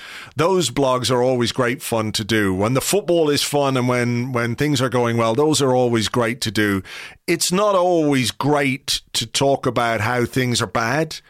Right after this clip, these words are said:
or to analyze why things aren't going great or to be critical. Nobody really wants to be super critical all the time, but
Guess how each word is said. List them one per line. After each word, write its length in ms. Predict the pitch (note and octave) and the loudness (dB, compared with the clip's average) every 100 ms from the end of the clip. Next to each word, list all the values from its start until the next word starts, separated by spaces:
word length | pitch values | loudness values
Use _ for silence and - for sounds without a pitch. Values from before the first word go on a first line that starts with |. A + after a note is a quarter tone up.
| - - - - - | -20 -20 -20 -10 -2
or 140 | A#2 | -2
to 140 | C3 C#3+ | 0 -2
analyze 600 | D3 C#3 B2+ B2 B2 B2 | 0 2 2 0 0 0
why 160 | A#2+ | 0
things 320 | A#2 B2+ B2 | 0 0 0
aren't 200 | B2 A#2+ | 0 -2
going 340 | A#2 A#2 A2 A2 | 0 0 0 0
great 340 | A2+ A2 B2+ | 0 0 2
or 140 | E3 E3 | 0 0
to 100 | F3+ | -2
be 100 | D3 | -2
critical. 640 | - C3 A2+ - C3+ D#3+ | -2 0 0 0 0 0
Nobody 340 | F3 F#3 D3+ | 0 0 0
really 400 | B2 C3 D#3+ C3+ | 2 2 2 2
wants 320 | A#2+ C3 C3+ | 2 0 0
to 100 | - | -2
be 120 | A#2 G#2 | -2 0
super 340 | - D#3 A#2+ | 0 0 -2
critical 440 | A2+ C3 B2 A#2+ A2 | -2 0 0 0 0
all 180 | A#2 | 0
the 80 | G#2+ | 0
time, 400 | - D#3 D3+ A#2 | 0 0 0 0
but 220 | A2 G#2+ | -2 -2